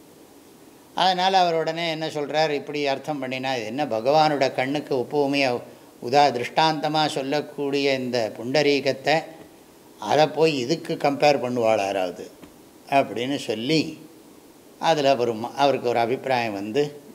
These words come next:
"நீ வேணா உன்னோட அர்த்தத்தை சொல்லுன்னு" சொல்லி அப்படி சொன்னதாக இது ரொம்ப பாப்புலர்.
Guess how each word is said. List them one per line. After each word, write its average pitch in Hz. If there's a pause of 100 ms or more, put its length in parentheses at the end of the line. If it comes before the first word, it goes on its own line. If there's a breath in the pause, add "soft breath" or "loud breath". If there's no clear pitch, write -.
(680 loud breath)
"நீ 175
வேணா -
உன்னோட 165
அர்த்தத்தை 143
சொல்லுன்னு" 120
சொல்லி 120 (840)
அப்படி 131
சொன்னதாக 123
இது 139
ரொம்ப 123
பாப்புலர். 123